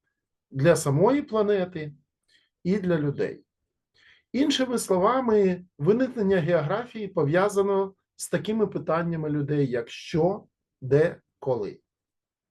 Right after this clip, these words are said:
Пізніше питання ускладнилися, і люди почали шукати відповіді на питання: чому, від чого, як. Чому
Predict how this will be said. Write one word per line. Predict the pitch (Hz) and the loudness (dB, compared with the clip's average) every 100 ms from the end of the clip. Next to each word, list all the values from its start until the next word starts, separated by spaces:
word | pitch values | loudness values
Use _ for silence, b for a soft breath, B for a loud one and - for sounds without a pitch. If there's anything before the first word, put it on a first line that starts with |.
| _ _ _ _ - | _ _ _ _ -4
Пізніше | 175 143 180 320 294 262 220 202 - | -2 2 0 0 0 2 4 2 -4
питання | - 156 202 277 320 | -10 0 2 2 0
ускладнилися, | 269 - 160 139 135 131 127 - 123 135 _ _ _ _ _ _ - | -6 0 2 2 0 -4 -6 -12 -14 -14 _ _ _ _ _ _ -6
і | 160 147 135 - _ b b b _ _ _ _ - | 2 2 2 -6 _ b b b _ _ _ _ 0
люди | 170 175 170 | 4 6 4
почали | 170 143 165 160 | 2 0 0 0
шукати | - 151 156 156 | -4 0 0 0
відповіді | 156 156 - 151 143 | -4 -4 -2 -2 0
на | 143 | -2
питання: | 143 143 143 139 | -2 -2 -2 0
чому, | 135 - 139 135 185 - - | -2 -2 -2 0 -2 -6 -12
від | 117 110 | -14 -14
чого, | - 120 127 160 170 _ _ - | -8 -6 -4 -6 -12 _ _ -18
як. | 101 87 - _ _ _ _ _ _ _ _ _ _ _ _ _ _ _ _ _ _ _ _ _ _ | -12 -12 -14 _ _ _ _ _ _ _ _ _ _ _ _ _ _ _ _ _ _ _ _ _ _
Чому | - 175 165 214 285 - | -4 0 2 2 0 -6